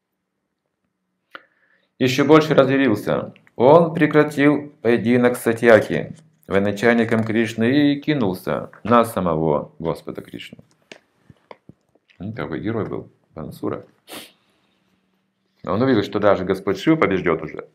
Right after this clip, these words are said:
Не отступает. Наконец-то ему пред-, предоставилась, представилась возможность спустить в ход тысячу своих рук. Вот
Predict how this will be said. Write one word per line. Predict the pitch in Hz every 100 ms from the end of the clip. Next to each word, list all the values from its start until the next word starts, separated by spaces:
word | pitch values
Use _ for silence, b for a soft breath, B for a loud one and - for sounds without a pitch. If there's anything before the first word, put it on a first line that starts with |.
| _ _ _ _ B B B B B B -
Не | 85
отступает. | 95 - 123 117 92 - - _ _ _ _ _ _ _ _ _ _ _ _ _ _ -
Наконец-то | 85 92 104 113 147 151 127
ему | 127
пред-, | 123 117 - -
предоставилась, | 120 113 117 131 131 104 98
представилась | 117 - 127 131 127 127
возможность | 120 127 123 110 98
спустить | - 101 92 127 127
в | -
ход | 110 110 - -
тысячу | 135 127 117
своих | 107 107 107
рук. | 104 110 - - _ _ - _ _ _ _ -
Вот | 95 80 - -